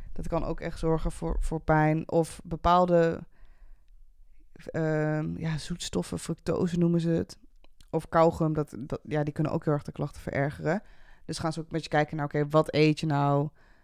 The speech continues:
Wat, wat komt er binnen op een dag? Waarom, wanneer krijg je die klachten? Waarom krijg je die klachten? En dan kunnen ze je dus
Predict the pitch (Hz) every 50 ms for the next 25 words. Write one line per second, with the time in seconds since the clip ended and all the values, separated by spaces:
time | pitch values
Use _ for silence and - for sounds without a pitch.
0 | _ _ _ _ _ - 151 156 151 - - - 156 160 160 156 160 156 151 147
1 | 151 151 151 143 151 156 151 143 139 139 139 139 143 - - - - - - 165
2 | 160 151 147 147 151 143 147 156 151 151 151 160 - - - 156 156 160 160 156
3 | 156 147 - 156 147 - 156 147 139 - - 139 143 - - 147 143 143 135 135
4 | 156 - - 143 - - 143 - - 120 120 - - - - 57 57 50 - -
5 | - - - _ _ _ _ _ _ - - _ - - - - - 160 160 156
6 | 160 165 - 156 156 147 - - 170 170 160 - 160 151 151 147 151 151 151 147
7 | 147 - - -